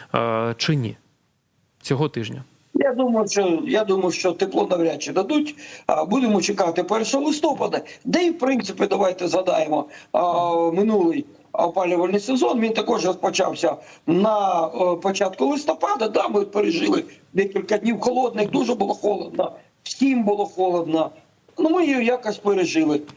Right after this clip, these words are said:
Speaker 2: Потім з першого листопада в деяких містах п'ятого, десятого, навіть п'ятнадцятого листопада починався опалювальний сезон. Да й для Києва, я не думаю, що це велика,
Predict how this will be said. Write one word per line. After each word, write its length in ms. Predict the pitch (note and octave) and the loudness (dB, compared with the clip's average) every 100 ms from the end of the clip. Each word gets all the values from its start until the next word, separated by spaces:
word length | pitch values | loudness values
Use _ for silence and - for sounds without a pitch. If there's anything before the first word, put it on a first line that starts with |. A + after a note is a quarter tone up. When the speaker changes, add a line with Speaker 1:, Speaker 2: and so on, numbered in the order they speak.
| _ | _
Speaker 2:
Потім 340 | - - - B3 | -4 -2 0 -2
з 60 | |
першого 440 | - B3 - G#3+ G#3 | 0 0 0 0 0
листопада 560 | F#3 - G#3+ - E3+ | 0 0 -2 0 -2
в 80 | E3+ | 0
деяких 460 | - - - G3 G3 | 0 0 -2 -6 -2
містах 440 | G#3 - G#3 F3+ - - _ _ _ - | -2 0 0 -2 -6 -20 _ _ _ -2
п'ятого, 560 | A#3+ A#3+ G#3 G3+ F3+ | 0 2 0 0 0
десятого, 720 | D#3+ A#3 A#3+ - A#3 G3 F#3+ | 0 0 0 0 0 0 -2
навіть 320 | F3+ G#3 F#3 F3 | 0 2 0 0
п'ятнадцятого 640 | G3+ G3+ C#4+ - - G3+ | -2 0 -2 -2 -2 0
листопада 640 | F3 F3+ A#3+ A3+ F#3 E3 - - - | 0 0 -2 0 0 -2 -4 -10 -4
починався 580 | G3+ A3+ B3 A#3+ - | -2 2 0 0 0
опалювальний 520 | G#3 G#3 F#3 F3 E3+ E3 | 0 0 0 2 2 0
сезон. 320 | E3 C#3 B2+ - - _ | -2 -2 -4 -8 -20 _
Да 120 | - D4+ | -2 0
й 120 | E4 | 2
для 120 | E4 | 0
Києва, 420 | E4 E4+ D4 B3+ | 0 2 2 2
я 120 | A#3 | 2
не 100 | A#3 | 0
думаю, 280 | A3 C4+ A3+ | 0 2 2
що 100 | G#3 | 0
це 140 | G3+ A3+ | 0 0
велика, 400 | G#3 - - | 0 0 0